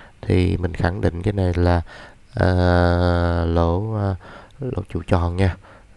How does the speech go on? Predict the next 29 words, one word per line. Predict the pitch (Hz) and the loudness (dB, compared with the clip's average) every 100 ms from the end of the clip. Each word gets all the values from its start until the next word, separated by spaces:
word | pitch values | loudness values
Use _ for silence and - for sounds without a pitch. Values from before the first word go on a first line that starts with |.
| - 95 | -14 -6
Đó, | 90 - - | -4 -4 -4
thì | 92 | -2
ở | 90 | 0
dưới | 95 107 | 2 2
đây, | 117 90 82 - | 2 2 0 -2
rồi, | 82 80 80 - - - - | -2 -2 -6 -16 -20 -20 -8
ở | - | 0
đây | 90 | 0
sửa | 87 - 87 | 0 0 2
lại | 87 80 | 2 0
một | |
tí | 90 | -2
nha | 101 101 | -2 -4
các | 98 | -4
bạn. | 87 82 - - - _ - - - - - - - - | -4 -6 -10 -20 -20 _ -20 -20 -20 -20 -20 -20 -20 -8
Ở | - | 2
trên | 95 107 | 6 8
đây | 98 92 | 8 6
nè, | 87 - - - - | 4 0 -12 -20 -10
mình | - 90 | -2 0
không | 98 | 2
thấy | 98 107 | 4 4
cái, | 110 110 | 4 4
ờ, | 110 101 98 98 | 6 4 2 4
vát | 104 117 | 4 4
này. | 98 85 - - - - - | 0 -2 -4 -20 -20 -20 -4
À, | 92 95 92 87 85 | 2 4 4 2 2
thì | 82 87 85 82 80 - - - - - - | 2 2 2 0 -2 -6 -20 -20 -20 -20 -16
đây, | - 87 85 | 0 2 2